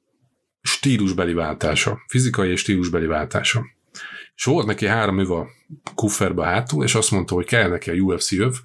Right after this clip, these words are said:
és a Strikeforce megszűnése után érkezett a U F C-be, kétezer-tizenegyben ment Lesnar ellen. Akkor volt,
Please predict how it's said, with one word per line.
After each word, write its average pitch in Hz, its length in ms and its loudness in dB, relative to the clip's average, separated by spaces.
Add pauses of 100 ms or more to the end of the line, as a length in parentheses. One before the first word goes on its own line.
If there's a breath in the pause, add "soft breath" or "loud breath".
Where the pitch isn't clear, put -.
(260 loud breath)
és - 160 0
a - 40 0
Strikeforce 101 600 0
megszűnése 95 500 2
után 123 400 2
érkezett - 460 -2
a 95 40 -2
U 107 220 2
F 101 40 -2
C-be, 107 280 0
kétezer-tizenegyben 90 1120 0
ment 85 180 -2
Lesnar 82 440 0
ellen. 78 380 -2 (540 loud breath)
Akkor 107 560 0
volt, 101 540 -2